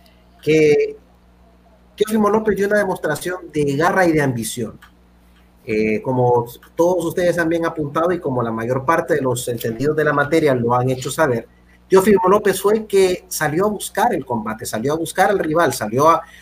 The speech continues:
a, a, a tantearlo, a provocarlo, a, a quererlo golpear, mientras que Lomachenko, como se había prácticamente pronosticado por parte de, de, también de los expertos,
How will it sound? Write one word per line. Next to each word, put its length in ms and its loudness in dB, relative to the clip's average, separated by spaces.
a, 600 2
a, 100 -10
a 160 -2
tantearlo, 1040 0
a 160 -2
provocarlo, 1040 0
a, 360 2
a 160 -2
quererlo 400 2
golpear, 480 0
mientras 260 -8
que 80 -8
Lomachenko, 680 -2
como 260 0
se 160 -2
había 300 2
prácticamente 640 -4
pronosticado 640 -2
por 160 -2
parte 260 -2
de, 120 2
de, 140 -2
también 360 -4
de 100 -6
los 200 -12
expertos, 640 -6